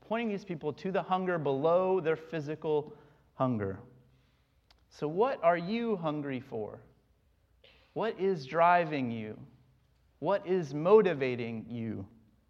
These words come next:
And what are you doing with your hunger? I heard one pastor say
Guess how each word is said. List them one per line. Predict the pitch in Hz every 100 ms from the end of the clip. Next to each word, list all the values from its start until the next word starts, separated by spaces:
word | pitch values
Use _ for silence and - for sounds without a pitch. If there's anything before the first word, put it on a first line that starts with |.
| _ _ _ _ _ _ _ _ _
And | 147 139
what | 202 214
are | 185
you | 190 160
doing | 143 185 165
with | 135 131
your | 117
hunger? | 110 110 104
I | 107
heard | 139 180
one | 151 180
pastor | 165 151 139 -
say | 135 - 131 123